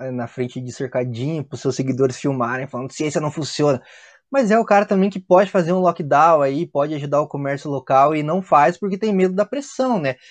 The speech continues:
Ele não tá ouvindo a ciência, ele tá ouvindo a política, né? Que diz pra ele não faça isso. Mas nesse jogo tem vidas sendo perdidas também, né? Então, acho que é importante pra gente ter isso em mente também, né? Pra gente rever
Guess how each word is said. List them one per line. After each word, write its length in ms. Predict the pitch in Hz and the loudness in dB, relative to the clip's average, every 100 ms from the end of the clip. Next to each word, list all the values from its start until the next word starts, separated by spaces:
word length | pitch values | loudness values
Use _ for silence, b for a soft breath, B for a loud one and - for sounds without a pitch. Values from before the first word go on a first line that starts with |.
| b | b
Ele 100 | 127 | -4
não 120 | 131 123 | -2 2
tá 160 | 180 | 4
ouvindo 240 | 220 151 131 | 4 2 -4
a 40 | |
ciência, 400 | - 127 104 101 | -4 -6 -6 -8
ele 140 | 95 | -8
tá 120 | - 110 | -4 -4
ouvindo 240 | 110 113 | -2 -6
a 20 | |
política, 640 | - 240 226 190 - - 107 | -4 0 0 -2 -8 -10 -8
né? 180 | 107 110 | -8 -12
Que 100 | 113 | -14
diz 160 | 110 | -12
pra 160 | - 113 | -6 -4
ele 140 | 113 | -2
não 160 | 113 117 | -4 -4
faça 280 | 123 - 196 | -4 -2 -2
isso. 220 | 185 - B B B B - | -2 -6 B B B B 0
Mas 380 | 165 151 143 | 4 4 2
nesse 280 | 156 156 180 | 0 -2 0
jogo 300 | 147 151 151 | 0 0 -2
tem 260 | 156 160 147 | -4 -4 -4
vidas 320 | 135 156 151 | -2 -2 -2
sendo 180 | 165 151 | -2 -4
perdidas 560 | 170 175 135 156 151 | -2 -2 -2 -2 -2
também, 400 | - 196 160 147 | -2 -2 0 -2
né? 80 | 120 | -4
Então, 460 | 104 - 110 120 131 b b b b b | -8 -6 -6 -6 -8 b b b b b
acho 160 | - | -12
que 80 | - | -6
é 40 | 120 | -4
importante 400 | 127 120 123 - | -4 -2 -2 -2
pra 100 | 123 | -4
gente 180 | 120 | -4
ter 140 | - 135 | -4 -4
isso 160 | 123 | -4
em 100 | 156 | -6
mente 320 | 151 147 143 - | -4 -4 -4 -6
também, 440 | 117 117 113 98 | -4 -4 -6 -8
né? 200 | 101 107 _ _ - | -10 -12 _ _ -8
Pra 100 | 117 | -8
gente 180 | 113 120 | -4 0
rever 600 | 131 117 117 127 143 | 0 2 2 4 2